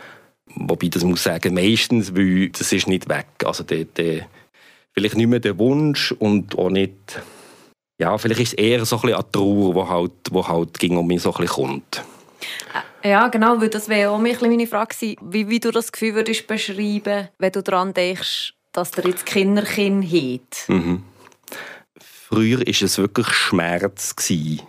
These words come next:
Speaker 1: Und mittlerweile ist es, ist es ein bisschen Trauer. <laughs> Ich weiss nicht, ob man das so kann, kann, kann unterscheiden kann. Ich muss mich erinnern, als ich, als ich vielleicht vor, jetzt kommt das so mit den Jahren,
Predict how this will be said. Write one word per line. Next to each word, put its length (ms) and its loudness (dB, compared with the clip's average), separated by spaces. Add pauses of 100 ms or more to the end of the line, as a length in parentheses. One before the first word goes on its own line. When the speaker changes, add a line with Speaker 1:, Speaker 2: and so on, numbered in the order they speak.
(160)
Speaker 1:
Und 140 2
mittlerweile 540 2
ist 240 0
es, 320 -4 (120)
ist 160 0
es 120 0
ein 60 -2
bisschen 240 -4
Trauer. 560 2 (460)
<laughs> 0 - (460)
Ich 60 -6
weiss 140 2
nicht, 140 0
ob 120 0
man 100 0
das 180 0
so 280 -2
kann, 280 0
kann, 380 -4
kann 180 0
unterscheiden 560 0 (120)
kann. 80 -10 (140)
Ich 260 -8
muss 140 4
mich 120 4
erinnern, 580 2
als 120 2
ich, 200 0 (520)
als 160 2
ich 100 0
vielleicht 300 0
vor, 540 0 (520)
jetzt 160 -16
kommt 160 -2
das 80 -6
so 60 0
mit 340 2
den 80 4
Jahren, 380 0